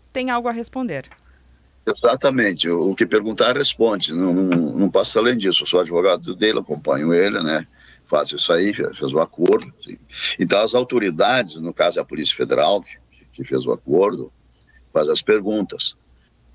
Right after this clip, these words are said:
Speaker 2: Fazem mais uma vez. Aliás, fa-, ficamos dois dias, o dia inteiro, respondendo perguntas, né?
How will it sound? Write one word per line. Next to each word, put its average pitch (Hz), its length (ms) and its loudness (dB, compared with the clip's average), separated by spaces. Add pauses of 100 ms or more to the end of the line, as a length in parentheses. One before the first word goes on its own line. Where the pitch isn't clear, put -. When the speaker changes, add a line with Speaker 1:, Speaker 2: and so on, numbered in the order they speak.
(100)
Speaker 2:
Fazem 95 400 2
mais 92 320 0
uma 85 160 -2
vez. 73 240 -2
Aliás, 82 300 2
fa-, 78 160 0
ficamos 80 560 -2
dois 87 320 2
dias, 85 640 0 (600)
o 82 60 -2
dia 87 200 2
inteiro, 85 540 0 (340)
respondendo 78 540 0
perguntas, 73 640 -2
né? 69 240 0